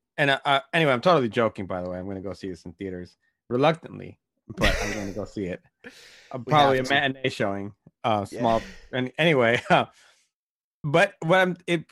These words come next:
Speaker 1: might set up certain things because y-, I don't, I don't see why you would spend so much time, money, and effort on a film like this if it doesn't lay the groundwork for things to come.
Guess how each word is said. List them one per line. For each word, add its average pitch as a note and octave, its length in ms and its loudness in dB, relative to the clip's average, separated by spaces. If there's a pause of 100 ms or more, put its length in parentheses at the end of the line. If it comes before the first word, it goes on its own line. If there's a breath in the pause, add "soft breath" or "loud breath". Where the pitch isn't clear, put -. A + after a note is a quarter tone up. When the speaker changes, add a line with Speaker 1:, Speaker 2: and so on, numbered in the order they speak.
Speaker 1:
might G#3+ 280 0
set B3+ 220 2
up C4+ 260 0
certain G3 320 -4
things D#3+ 560 -6 (380)
because E3 260 -2
y-, D#3+ 160 -8
I F3 80 4
don't, G3+ 320 0
I E3+ 80 2
don't F3+ 220 2
see F#3 180 -2
why E3+ 160 2
you E3 220 0
would C#3+ 420 -2
spend C#3+ 560 -2 (360)
so - 140 2
much C3+ 240 4
time, C3+ 300 2
money, C3 220 0
and C3 160 -4
effort C3+ 320 -2
on A#2 100 -2
a A#2 60 -6
film C#3 320 -2
like A#2 180 -4
this A#2 240 -8
if A2 100 -8
it A2 120 -8
doesn't A#2+ 360 -4
lay A2+ 140 -6
the G#2 120 -8
groundwork A2 600 -6
for G#2+ 100 -12
things G2 320 -10
to E2 100 -16
come. G2+ 400 -8